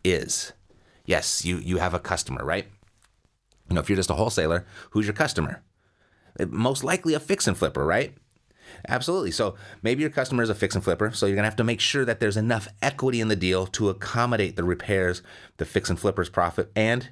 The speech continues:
your profit. So you're gonna analyze for that strategy. Then if your customer is a buy and hold investor, you're gonna wanna make sure that there's a decent amount of cash on cash return for that buy and hold investor, and as well as to carve out some profit for yourself.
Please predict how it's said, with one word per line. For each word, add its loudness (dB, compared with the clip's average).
your -2
profit. -4
So 0
you're 2
gonna 0
analyze 2
for 0
that 0
strategy. 0
Then 2
if -4
your 2
customer 0
is 0
a 2
buy 0
and 0
hold 0
investor, -2
you're 0
gonna 2
wanna 2
make 0
sure 2
that 0
there's 2
a 2
decent 0
amount 2
of -4
cash 0
on 0
cash 0
return 0
for -6
that 0
buy 0
and -2
hold 2
investor, -2
and 2
as 2
well 2
as -2
to 0
carve -2
out 0
some -2
profit -2
for 0
yourself. -2